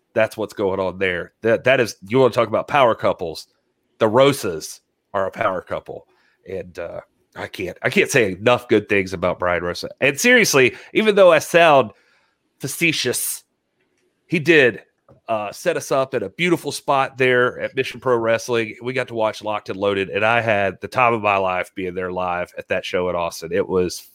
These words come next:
fantastic. So, uh, big shout out to, uh, the Cervantes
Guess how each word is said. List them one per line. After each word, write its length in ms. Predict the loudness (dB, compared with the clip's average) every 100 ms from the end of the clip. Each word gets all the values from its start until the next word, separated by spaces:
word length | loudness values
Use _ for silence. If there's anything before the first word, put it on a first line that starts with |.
| _
fantastic. 920 | 4 4 4 -2 -4 -4 -8 -12 -14 _ _ _ _ -18
So, 400 | -6 -4 -4 -4
uh, 340 | -4 -4 -8 -12 _ -20 _
big 220 | 0 2 0
shout 280 | 0 2
out 220 | 2 -2 -10 _ _ _
to, 300 | -6 -4 -2
uh, 300 | 0 0 -2 -6 _ _ _ _
the 100 | -2
Cervantes 920 | 2 0 4 4 4 2 2 0 -8